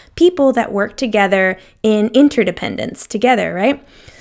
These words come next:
So if you're sixty, seventy, eighty years old, um, and you've become your own person, you're gonna look back on your life. You're gonna be like, "Wow, like, I love me. I love my life. You know, I lived it the way I wanted to,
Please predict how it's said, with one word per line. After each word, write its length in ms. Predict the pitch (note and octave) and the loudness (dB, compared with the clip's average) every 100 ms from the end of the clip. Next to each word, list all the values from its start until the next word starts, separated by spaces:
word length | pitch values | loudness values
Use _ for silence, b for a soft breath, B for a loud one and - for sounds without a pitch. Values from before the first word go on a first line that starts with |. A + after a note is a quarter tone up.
| B - | B -4
So 200 | C#4+ - | -2 0
if 220 | C4 C4+ | 0 0
you're 420 | C#4+ E4 F4 F4 | 0 0 0 0
sixty, 560 | E4 - D#4 - D4+ D4+ | -4 -6 -6 -4 -2 -2
seventy, 400 | - B3+ B3+ C4 | 0 0 0 0
eighty 260 | A#3 A#3+ C4+ | 0 2 2
years 200 | C#4 B3 | 0 2
old, 360 | G#3+ A3 A#3+ B B B - | 2 2 0 B B B -8
um, 280 | A#3 A3+ A#3 | -2 0 0
and 180 | A3+ A#3 | 2 0
you've 140 | B3 | 0
become 400 | B3 - C4 C4+ | -4 -4 0 2
your 140 | D4 | 2
own 180 | B3 A#3+ | 2 0
person, 500 | A#3+ D4 F4 - A#3+ | 0 -4 -2 0 2
you're 120 | A3 | 2
gonna 160 | A#3+ C4 | 2 2
look 200 | B3+ B3+ | 0 0
back 280 | A3 A3 A3 | -2 0 -2
on 100 | G#3+ | 0
your 120 | G3 | 0
life. 280 | A3+ C#4+ C#4+ | 0 -2 -2
You're 80 | G#3+ | -2
gonna 80 | |
be 80 | G#3 | 0
like, 180 | G3+ F#3+ | 0 0
"Wow, 480 | A#3+ F4+ A3+ E3 F3 | 0 2 2 2 -2
like, 280 | F#3+ F#3 - | -4 -6 -6
I 220 | - A3 D4 | -6 0 2
love 300 | A3+ G3+ A3 | 4 4 4
me. 600 | C4 G#4 C4 F3+ F3 - | 4 4 2 0 -4 -4
I 120 | G3+ | 0
love 240 | A#3+ B3 A#3 | 2 2 2
my 220 | A3+ E4+ | 0 0
life. 440 | C4 E3+ F#3 - | 0 0 -2 -2
You 60 | A3+ | -2
know, 80 | G3 | 0
I 80 | |
lived 320 | G#3+ B3 B3+ C4 | 2 2 2 0
it 80 | |
the 100 | C4 | 0
way 140 | A3+ G#3 | 2 2
I 40 | |
wanted 380 | G3 F#3+ A#3+ C#4 | 2 -2 -2 0
to, 280 | F4 F#4 | 0 0